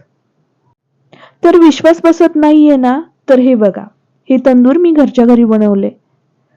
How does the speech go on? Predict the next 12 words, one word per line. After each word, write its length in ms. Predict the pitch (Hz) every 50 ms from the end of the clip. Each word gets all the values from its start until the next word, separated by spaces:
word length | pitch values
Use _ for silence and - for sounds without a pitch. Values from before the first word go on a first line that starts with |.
| _ _ _
वाटत 300 | 254 247 240 269 277 254
नाही 180 | 277 277 269 254
ना? 200 | 254 254 262 269 269 - _ _ _ _ _ _ _ _ _ _ _ _ _ _ _ _ _ -
तर 100 | 285 285
हे 200 | 277 269 320 339 370
चिकन 340 | 370 - 339 330 320 311 302
तंदूर 380 | 320 302 285 254 247 247 254 294 - _ _ -
आपण 360 | 247 226 - 240 240 262 302 - _ _ _ _ _ -
कढईमध्ये 520 | 233 240 233 240 247 254 269 269 247 302
बनवलेला 500 | 285 294 277 277 277 277 269 277 262 262 262
आहे 280 | 269 262 254 285 320 427 - _ _ _ _ _ _ _ _ _ _ _ _ _ _ _ _ _ _ -
आणि 300 | - 285 302 302 285 277